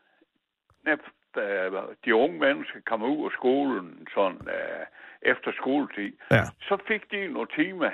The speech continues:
Speaker 1: hen i en minkfarm.
Speaker 2: Ja, det er
Speaker 1: Og så
Speaker 2: rigtigt.
Speaker 1: synes de, det var spændende at arbejde med dem, for det er utrolig spændende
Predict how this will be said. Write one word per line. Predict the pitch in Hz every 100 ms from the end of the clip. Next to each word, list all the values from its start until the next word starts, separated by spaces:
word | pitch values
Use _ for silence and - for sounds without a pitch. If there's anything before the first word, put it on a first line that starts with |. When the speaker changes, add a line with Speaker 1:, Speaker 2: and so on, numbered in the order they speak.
| 147
Speaker 1:
hen | 151
i | 135
en | 131
minkfarm. | 113 139 170 - - 73
Speaker 2:
Ja, | 143
det | 143
er |
Speaker 1:
Og | 175
så |
Speaker 2:
rigtigt. | - 120 -
Speaker 1:
synes | 214 208 160 -
de, | 180 151
det | 165
var | 160 -
spændende | - 165 196 165
at | 107 90 95
arbejde | 147 147 95
med | 85
dem, | 87 95 127 - - - -
for |
det | 123 143
er | 143 160
utrolig | - - 208 240 180 143
spændende | - 156 185 160